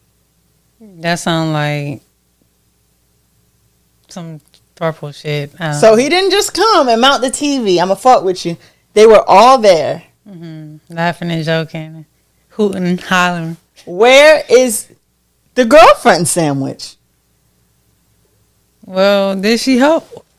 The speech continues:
Speaker 2: She said we were all in there mounting the T V together, all three of us.
Speaker 1: Hmm. That's, that's, that's an important, uh, observation.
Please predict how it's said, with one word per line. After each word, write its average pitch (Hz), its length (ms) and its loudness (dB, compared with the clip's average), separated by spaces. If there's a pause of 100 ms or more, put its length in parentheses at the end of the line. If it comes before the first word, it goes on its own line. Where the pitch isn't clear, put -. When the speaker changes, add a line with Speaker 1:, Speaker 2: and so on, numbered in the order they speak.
Speaker 2:
She 381 260 4
said 339 200 2
we 262 120 -2
were 247 100 4
all 240 280 4
in 254 80 -2
there 226 160 -2
mounting 214 420 -2
the 254 100 -4
T 233 260 -8
V 214 220 -8
together, 180 600 -2
all 180 240 2
three 294 320 -4
of 180 120 -2
us. 156 340 -4 (2250)
Speaker 1:
Hmm. 165 400 -14 (200)
That's, 190 320 -4
that's, 190 640 -6 (2500)
that's 175 160 -8
an 190 100 -4
important, 180 600 -4
uh, 170 520 -6 (800)
observation. 180 800 -6